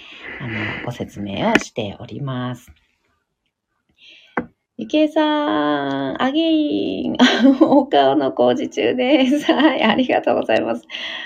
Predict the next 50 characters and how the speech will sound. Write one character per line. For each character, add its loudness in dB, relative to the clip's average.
お -4
顔 4
の 2
工 0
事 -2
中 -2
し 0
な 4
が 2
ら、 2
あ -2
の、 0
お 2
聞 -2
き -2
い -2
た 6
だ 4
け 2
れ 4
ば 2
と 4
思 2
い -2
ま -4
す。 -16
ゆ -6
き -6
え -2
さ -4
ん、 -4
昨 -6
日 -2
聞 -18
き -6
直 4
し 0
ま 4
し -6
た。 -2
あ -2
り -2
が -6
と -8
う -8
ご -4
ざ -2
い 2
ま 0
す。 -20